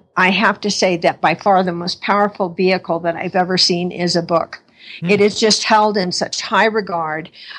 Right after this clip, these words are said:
Speaker 1: Um, even though it's easier now to get published than it was traditionally a, a few years back,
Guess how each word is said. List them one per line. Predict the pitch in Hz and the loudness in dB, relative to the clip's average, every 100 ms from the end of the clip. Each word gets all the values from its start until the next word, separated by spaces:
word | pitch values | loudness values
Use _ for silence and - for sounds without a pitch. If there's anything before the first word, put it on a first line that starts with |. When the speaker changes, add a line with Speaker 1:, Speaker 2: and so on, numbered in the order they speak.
| - | 0
Speaker 1:
Um, | 185 180 190 | 2 2 0
even | 208 214 226 | -2 0 2
though | 214 208 - | 4 2 2
it's | 196 - | -2 0
easier | 185 202 240 233 | 0 0 0 -2
now | 220 220 220 | 0 2 2
to | |
get | 208 - | 0 -2
published | - 214 233 269 - - | 0 0 2 -2 -2 0
than | 190 | 0
it | 170 190 | 0 0
was | 185 196 - | 2 2 0
traditionally | - 170 185 185 220 214 208 202 180 - | -2 -2 0 0 2 2 2 2 -2 -4
a, | 175 - | -4 -4
a | 175 | -6
few | - 202 | -4 -2
years | 202 196 190 - | 2 2 0 0
back, | 190 175 240 | 2 2 0